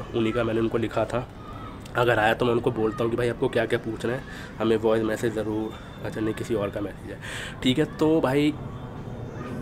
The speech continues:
उनके भरोसे service charge का भूल ही जाओ, tips का भी भूल जाओ, because देखो depend करता है आपका restaurant अच्छा चलता है तो, तो आपको चलो पाँच,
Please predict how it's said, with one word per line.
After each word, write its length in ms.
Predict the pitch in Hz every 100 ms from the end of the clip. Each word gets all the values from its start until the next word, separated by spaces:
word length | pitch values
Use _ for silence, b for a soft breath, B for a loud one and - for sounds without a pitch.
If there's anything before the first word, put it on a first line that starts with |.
| - - - 135
उनके 220 | 127 135
भरोसे 300 | 123 120 127
service 280 | 123 120 123
charge 200 | 123 120
का 100 | 123 107
भूल 200 | 113 117
ही 80 | 120
जाओ, 140 | 117
tips 300 | 127 131 123
का 120 | - 120
भी 120 | 120
भूल 220 | 113 113
जाओ, 120 | 120
because 280 | 123 117 127
देखो 120 | 123 127
depend 340 | 127 120 117
करता 220 | 120 110
है 60 | 117
आपका 120 | -
restaurant 500 | 117 110 - 117 -
अच्छा 320 | - - -
चलता 340 | 123 123 117 127
है 460 | 123 - - - -
तो, 120 | 120
तो 120 | 135
आपको 220 | 120 123
चलो 180 | 120 120
पाँच, 260 | 120 120